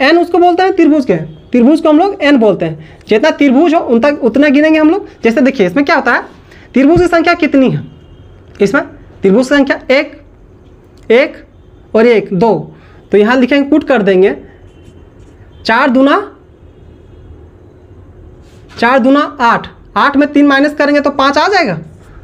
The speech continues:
तो पाँच तो हम नीचे भी गिने हैं, तो formula में पुट कर दीजिए, आराम से easy आ जाएगा। अब इसमें देखिए, या तो सीधा तरीका लगाए या ये वाला, फिर इसमें पुट कर दीजिए,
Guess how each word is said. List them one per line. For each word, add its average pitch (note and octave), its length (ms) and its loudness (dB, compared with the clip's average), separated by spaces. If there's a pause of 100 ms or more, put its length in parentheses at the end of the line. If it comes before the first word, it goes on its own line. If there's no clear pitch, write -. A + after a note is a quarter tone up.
तो G#3 60 -6
पाँच B3+ 220 0
तो D4 60 0
हम C#4+ 60 4
नीचे C4+ 240 2
भी D4+ 100 2
गिने D#4 240 0
हैं, F3+ 260 -8
तो A3+ 80 -12
formula C#4 320 0
में D4+ 100 -2
पुट E4 140 -2
कर E4 160 -2
दीजिए, D4 160 -2
आराम C#4 180 0
से D4 80 -2
easy D4 140 2
आ D#4+ 100 0
जाएगा। C#4 280 -4 (320)
अब D#4 80 2
इसमें F4 240 2
देखिए, G3 200 -2
या C4+ 160 0
तो D#4 180 -6
सीधा D4 300 0
तरीका F4 300 0
लगाए F4+ 380 -2 (340)
या C4 60 0
ये D4 60 0
वाला, D4 180 0
फिर C4+ 180 -2
इसमें C#4 240 -2
पुट C#4+ 200 0
कर D#4 120 2
दीजिए, D4 280 -2